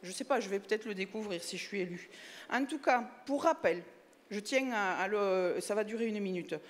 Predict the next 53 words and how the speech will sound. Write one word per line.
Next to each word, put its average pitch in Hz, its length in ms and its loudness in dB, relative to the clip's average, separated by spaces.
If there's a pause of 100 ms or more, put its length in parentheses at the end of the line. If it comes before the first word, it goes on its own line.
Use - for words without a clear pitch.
(360)
Euh, 196 260 4 (140)
dans 247 160 4
les 277 80 0
Pyrénées-Orientales, 269 920 2 (460)
depuis 262 340 -2
de, 277 240 2
mardi 247 340 0
dernier, 233 440 0
nous 247 120 0
n'avons 254 280 2
plus 285 160 -2
de 294 60 0
secrétaire 254 480 -2
général 214 380 -2
d'U 208 120 -8
D. 151 200 -8 (880)
Alors, 220 460 4
euh, 208 460 8
euh, 170 720 4
c'est - 220 4
important 269 400 2
de 240 120 4
le 208 120 2
dire 262 240 0
parce - 160 0
qu'en 240 160 0
fait, - 220 -4
il 214 60 2
a 208 60 4
été 196 200 0
démandaté, 190 680 0 (760)
euh, 208 320 6
par 226 220 2
une 262 220 4
C 269 260 4
E 247 220 4
et 247 80 0
par 226 220 4
le 226 80 -2
bureau 247 380 0
de 208 100 2
la 196 160 6
C 220 240 0
E 214 40 0
de 196 120 0
l'U-, 185 160 -4
et 190 120 2
par 220 200 -2
le 214 80 0
bureau 208 260 0
de 196 120 -4
l'U 180 160 -6
D, 165 200 -6